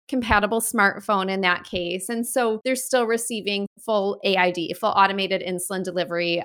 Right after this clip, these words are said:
even outside of the proximity of that controller or that app. What I will mention is we just wanna make sure that the user can hear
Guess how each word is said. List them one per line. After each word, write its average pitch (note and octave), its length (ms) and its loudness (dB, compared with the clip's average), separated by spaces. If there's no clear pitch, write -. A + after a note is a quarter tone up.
even D4 400 0
outside G#3+ 340 2
of G3 80 -2
the F#3+ 80 0
proximity F#3 600 -2
of F3 100 -2
that E3 320 2
controller E3 600 -2
or E3+ 80 0
that E3 220 2
app. D#3+ 360 4
What B3 240 2
I A3+ 140 6
will C4+ 300 0
mention C4 400 -2
is A3+ 140 -8
we A3 140 -4
just A3 220 -4
wanna B3 160 -2
make A3 260 -2
sure A3 400 -4
that A#3 220 -2
the A3+ 80 -2
user G3+ 420 -2
can G#3 180 -6
hear F#3+ 600 0